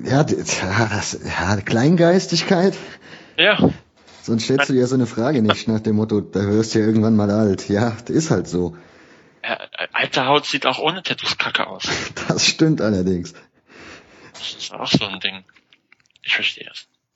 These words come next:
Speaker 1: Außerdem wird das ja eh immer normaler.
Speaker 2: Ja.
Speaker 1: Wenn wir mal alt sind, sind sie auch alle bunt.
Speaker 2: <laughs> Ja. Das hoffe ich.
Speaker 1: <laughs> Das hoffe ich, ja. Ähm,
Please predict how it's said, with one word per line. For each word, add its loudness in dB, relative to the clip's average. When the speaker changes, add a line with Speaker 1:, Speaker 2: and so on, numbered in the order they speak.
Speaker 1:
Außerdem -4
wird 0
das -4
ja 0
eh 2
immer 2
normaler. 0
Speaker 2:
Ja. 2
Speaker 1:
Wenn -2
wir 4
mal 0
alt -2
sind, -2
sind -4
sie 0
auch -2
alle 0
bunt. -4
Speaker 2:
<laughs> -2
Ja. 0
Das -14
hoffe -10
ich. -16
Speaker 1:
<laughs> 0
Das -6
hoffe -6
ich, -10
ja. -4
Ähm, 6